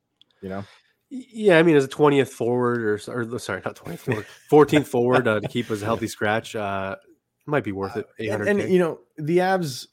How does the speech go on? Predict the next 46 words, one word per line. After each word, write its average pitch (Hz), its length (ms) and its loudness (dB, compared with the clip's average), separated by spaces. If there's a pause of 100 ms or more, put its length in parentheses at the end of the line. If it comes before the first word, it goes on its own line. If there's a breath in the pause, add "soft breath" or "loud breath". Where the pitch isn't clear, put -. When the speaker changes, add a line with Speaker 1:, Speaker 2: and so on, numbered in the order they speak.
(600)
Speaker 1:
I 156 80 -2
think 196 160 -2
they 208 100 4
wanna 180 180 2
start 143 220 2
incorporating 107 680 2
some 104 240 -4
of 101 60 0
these 95 160 -4
young 92 160 -6
prospects 82 580 -14
in 78 300 -14 (240)
to 95 100 -6
the 85 80 -8
mix, - 480 -12 (440)
so 92 320 -4
that 104 220 4
might 98 220 -4
kind 95 160 -4
of 90 100 -4
force 85 240 -14
his 80 140 -16
way 76 160 -14
out - 160 -18
too. - 140 -20 (640)
Speaker 2:
Yeah, 139 340 -2 (120)
I 127 100 -6
mean, 117 300 2 (240 loud breath)
it's 113 160 -6
looking 127 180 2
like 113 160 2
Newhook's 120 320 0
gonna 107 140 -4
be 107 80 -4
their 104 100 -2
second 107 260 -4
line 101 160 -4
center 127 220 0
next 95 200 -8
season, 101 180 -12
so 98 320 -10
we'll 117 100 -10
see - 160 -8
how 101 60 -4
that 110 180 -4
goes. - 240 -14